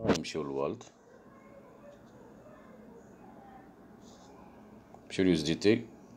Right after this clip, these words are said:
سند، نحطو الوالت ديالنا هنا، نديرو next، ونديرو شحال بغينا اننا ندخلو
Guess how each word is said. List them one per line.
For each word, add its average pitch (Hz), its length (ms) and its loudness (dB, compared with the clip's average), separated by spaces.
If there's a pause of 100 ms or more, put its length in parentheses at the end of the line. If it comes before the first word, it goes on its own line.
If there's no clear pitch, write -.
(320)
سند، 90 440 2 (480)
نحطو - 220 -2
الوالت 87 300 6
ديالنا 78 240 4
هنا، 95 280 4 (1000)
نديرو 98 200 6
next، 110 440 4 (880)
ونديرو 98 680 8
شحال 92 220 4
بغينا 87 260 6
اننا 82 220 4
ندخلو 78 420 2